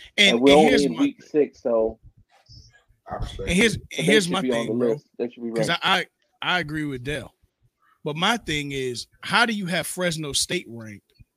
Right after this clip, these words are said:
Speaker 1: undefeated or not, but they're supposed to be a bias towards big, towards, uh, Power
Speaker 3: Who
Speaker 1: Five?
Speaker 3: they
Speaker 1: If
Speaker 3: play?
Speaker 1: it's that
Speaker 3: I,
Speaker 1: much of
Speaker 3: I, let me look at their
Speaker 1: if,
Speaker 3: schedule.
Speaker 1: if
Speaker 3: Let me
Speaker 1: there's,
Speaker 3: look at
Speaker 1: if
Speaker 3: their
Speaker 1: it's that
Speaker 3: schedule
Speaker 1: much of a
Speaker 3: first.
Speaker 1: Power Five, how the hell do you have Maryland not
Speaker 2: Three
Speaker 1: ranked?
Speaker 2: high school teams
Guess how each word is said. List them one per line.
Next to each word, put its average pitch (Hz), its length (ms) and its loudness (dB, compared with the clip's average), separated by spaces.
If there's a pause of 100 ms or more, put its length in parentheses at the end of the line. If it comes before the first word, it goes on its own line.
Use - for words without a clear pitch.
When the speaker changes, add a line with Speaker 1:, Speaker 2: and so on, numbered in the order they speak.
(240)
Speaker 1:
undefeated 151 580 -6
or 123 60 -10
not, 139 300 -4
but 135 100 -12
they're 156 140 -6
supposed 160 240 -6
to 151 60 -10
be 143 120 -6
a 123 60 -8
bias 139 440 -6
towards 135 380 -10
big, 151 160 -8 (180)
towards, 147 300 -8
uh, 131 400 -10 (520)
Power 160 260 -4
Speaker 3:
Who 208 80 2
Speaker 1:
Five? 202 160 2
Speaker 3:
they 180 140 2
Speaker 1:
If 165 120 -2
Speaker 3:
play? 147 120 2
Speaker 1:
it's 175 180 0
that 208 140 6
Speaker 3:
I, 190 80 4
Speaker 1:
much 202 100 4
of 170 40 6
Speaker 3:
I, - 40 4 (100)
let 196 120 2
me - 100 -4
look 170 160 -2
at 160 60 -6
their 160 100 6
Speaker 1:
if, 175 60 0
Speaker 3:
schedule. 175 140 0
Speaker 1:
if - 40 2
Speaker 3:
Let 185 100 2
me 170 140 4
Speaker 1:
there's, 233 160 6
Speaker 3:
look - 80 4
at - 80 2
Speaker 1:
if 160 100 -2
Speaker 3:
their 202 80 2
Speaker 1:
it's 160 120 -2
that 196 140 2
Speaker 3:
schedule 190 100 -4
Speaker 1:
much 196 180 -2
of 156 60 -4
a - 20 -8
Speaker 3:
first. 131 120 -12
Speaker 1:
Power 170 280 -2
Five, 165 380 -2
how 170 160 -6
the 165 80 -6
hell 170 200 -4
do 147 120 -10
you 156 140 -6
have 156 220 -4
Maryland 135 400 -8
not 127 200 -10
Speaker 2:
Three 165 200 4
Speaker 1:
ranked? 170 40 2
Speaker 2:
high 147 160 4
school 143 320 -2
teams 143 540 -4